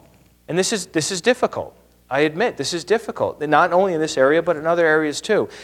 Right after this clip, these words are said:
And so my question is, is there some way that we can be faithful to the Bible and not be jerks? 'Cause, like, I wanna be able to do both. I wanna be loving and faithful at the same time.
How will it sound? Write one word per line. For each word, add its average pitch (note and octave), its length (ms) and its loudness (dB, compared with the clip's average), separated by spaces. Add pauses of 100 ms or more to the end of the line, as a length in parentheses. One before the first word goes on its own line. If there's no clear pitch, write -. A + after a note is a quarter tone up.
(140)
And C#3+ 80 -4
so D3+ 400 6 (380)
my D3+ 180 4
question F#3 360 4
is, D#3 140 2
is A3 240 2
there G#3+ 140 8
some B3 420 2
way C3+ 440 4 (460)
that C#3+ 60 -4
we D#3+ 120 2
can E3+ 140 -10
be D#3 100 -2
faithful F#3 540 2
to E3+ 100 -6
the C#3+ 80 -4
Bible A#2 540 0 (520)
and C3 140 -10
not B2+ 180 -4
be B2 100 -10
jerks? - 520 -10 (960)
'Cause, C3 220 -8
like, C3+ 220 0
I D3 120 4
wanna F#3 240 4
be E3+ 120 2
able E3 140 4
to D3+ 80 -4
do D3 140 -2
both. D3 220 4
I A#2+ 60 2
wanna D3+ 180 2
be D3 120 2
loving E3+ 520 4
and D3 120 -6
faithful C#3 420 0
at A#2 100 -2
the B2+ 80 -10
same B2 300 -2
time. A2+ 360 0